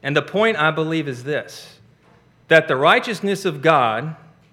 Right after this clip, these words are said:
seen through the righteous living of God's people, will have an effect on the world. For some, as we have already seen in the Beatitudes, it will have a negative effect.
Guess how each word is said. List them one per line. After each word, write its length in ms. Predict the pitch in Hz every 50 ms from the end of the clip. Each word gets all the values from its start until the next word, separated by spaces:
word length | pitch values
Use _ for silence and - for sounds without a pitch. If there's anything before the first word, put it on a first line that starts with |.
| _ _ _ _
seen 320 | - - - 202 214 220
through 140 | 214 226 196
the 100 | 190 175
righteous 480 | 170 175 180 196 190 - 196 156 139
living 320 | 170 170 185 190 175 170 151
of 120 | 139 139
God's 300 | 165 160 160 160 151 - -
people, 520 | - - 190 170 - 127 120 120 117 - - _ _ _ _ _ _ _ _ _ _
will 160 | - 160 175
have 220 | 156 165 175 170 160
an 60 | 160
effect 580 | 139 113 - - - 185 151 131 - - - -
on 140 | 147 143 139
the 80 | 135
world. 400 | 135 151 151 135 117 104 95 98 - - _ _ _ _ _ _ _ _ _ _ _ _ _ _ _ - _ _ _ _ _
For 180 | - - 165
some, 480 | 156 - - 196 202 220 220 202 185 180
as 140 | 165 139 147
we 100 | 165 180
have 120 | 175 160
already 260 | 170 180 180 185 165
seen 160 | - - 196 190
in 80 | 170
the 40 | 143
Beatitudes, 680 | 131 151 165 190 226 226 185 - - - 147 147 143 160
it 40 |
will 120 | 165 160 139
have 200 | 156 170 165 160
a 40 | 160
negative 440 | 147 160 180 190 160 120 113 -
effect. 520 | 117 101 - - - 98 - - _ _